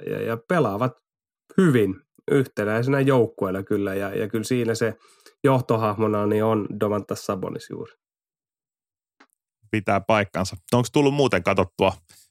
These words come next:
Speaker 2: muita hahmoja tai pelejä N B A:sta viime päivinä?
Speaker 1: No kyllähän tuo ma-, Luther Kingin päivä, ne, niin tuli seurattua. Ja, ja kyllä, kyllä yksi asia, jos Trae Young on nyt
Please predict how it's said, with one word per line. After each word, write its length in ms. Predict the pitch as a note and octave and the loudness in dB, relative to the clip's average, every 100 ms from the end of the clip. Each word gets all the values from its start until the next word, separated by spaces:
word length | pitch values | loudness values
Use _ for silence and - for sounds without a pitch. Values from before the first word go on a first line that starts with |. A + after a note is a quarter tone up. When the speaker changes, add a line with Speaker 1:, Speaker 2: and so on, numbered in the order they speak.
| _ | _
Speaker 2:
muita 260 | B2 G#2+ F#2+ | 4 4 2
hahmoja 480 | G2 F2+ F#2 F2 F2+ | 2 2 0 -2 -2
tai 140 | - E2+ | -2 0
pelejä 420 | F2+ E2+ D#2+ F2 | 0 0 -2 -4
N 100 | F2+ | -6
B 20 | E2+ - | -4 -2
A:sta 260 | F#2+ - F2+ | -4 -2 -2
viime 180 | F2 F2 | -2 -2
päivinä? 360 | - - - G2+ | -2 -2 -2 -6
Speaker 1:
No 40 | C#3 | -2
kyllähän 380 | F#3 D#3 A2 G#2 | 0 2 0 -2
tuo 140 | C#3 C#3 | 2 4
ma-, 340 | D3+ D3 F2+ E2 - - - | 4 2 -2 -4 -6 -8 -6
Luther 460 | - F3 D#3 D#3 C#3 | -2 0 0 0 -2
Kingin 420 | C3 C3+ C3 B2+ | 2 2 4 2
päivä, 380 | C#3+ C3+ A#2+ A2+ | 0 0 2 2
ne, 300 | A2+ A2+ - | 0 0 -2
niin 220 | B2 A#2 | -2 0
tuli 200 | B2 A#2+ | 0 -2
seurattua. 760 | A#2 B2+ A#2 G#2+ G#2 - G#2+ G#2 | 0 2 2 0 -4 -4 -2 -2
Ja, 200 | G#2 F#2+ | -4 -6
ja 140 | G2+ A2 | -6 -2
kyllä, 220 | B2+ C3 C3 | 0 0 0
kyllä 200 | D3+ C#3+ - - | 0 -2 -4 -8
yksi 320 | - F#3+ A3 C#3+ | 0 0 2 0
asia, 300 | B2+ A#2+ A#2+ | 2 2 2
jos 100 | A#2+ | 0
Trae 220 | D3+ E3 | 2 4
Young 300 | E3 E3 D3 A2+ - _ - | 4 4 2 0 -6 _ -2
on 220 | A#2 A2+ - | 0 0 -2
nyt 240 | A#2 A#2+ | -4 -4